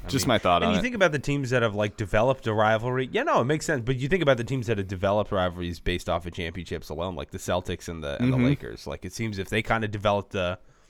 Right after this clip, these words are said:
Speaker 1: a rivalry
Speaker 2: Even though they s-, they see
Speaker 1: single-handedly
Speaker 2: each other,
Speaker 1: because
Speaker 2: like,
Speaker 1: of the
Speaker 2: what,
Speaker 1: finals.
Speaker 2: twice a year? Is that how that
Speaker 1: Yeah. And, I mean,
Speaker 2: Yeah.
Speaker 1: literally, it kinda seems as if it's just because of the finals,
Speaker 2: Yeah.
Speaker 1: right?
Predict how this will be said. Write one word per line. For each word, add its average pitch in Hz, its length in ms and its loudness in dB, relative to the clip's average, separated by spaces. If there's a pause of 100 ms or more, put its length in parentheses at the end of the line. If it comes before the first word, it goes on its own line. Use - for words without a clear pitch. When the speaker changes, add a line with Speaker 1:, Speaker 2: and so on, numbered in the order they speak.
(300)
Speaker 1:
a 107 80 0
rivalry 101 640 4
Speaker 2:
Even 151 220 6
though 143 140 8
they 123 80 6
s-, 120 80 6
they 165 60 6
see - 20 2
Speaker 1:
single-handedly 127 560 4
Speaker 2:
each 110 160 0
other, 120 140 6
Speaker 1:
because 107 100 4
Speaker 2:
like, 98 100 4
Speaker 1:
of 92 60 -4
the 101 40 -2
Speaker 2:
what, 98 100 6
Speaker 1:
finals. 87 120 2
Speaker 2:
twice 98 260 0
a 92 40 -4
year? 85 340 -2 (1000)
Is 107 120 -4
that 113 140 6
how 123 80 8
that 113 160 4
Speaker 1:
Yeah. 254 240 2 (180)
And, 147 140 0
I - 20 2
mean, 151 140 2
Speaker 2:
Yeah. 107 120 4
Speaker 1:
literally, 170 280 6
it 117 80 -4
kinda 170 200 2
seems 160 280 -4
as 131 40 -4
if 123 60 -4
it's 107 100 -6
just 131 220 -2
because 123 240 -2
of 104 60 -10
the 101 80 -8
finals, 117 400 -2
Speaker 2:
Yeah. 92 80 -8
Speaker 1:
right? 104 120 -10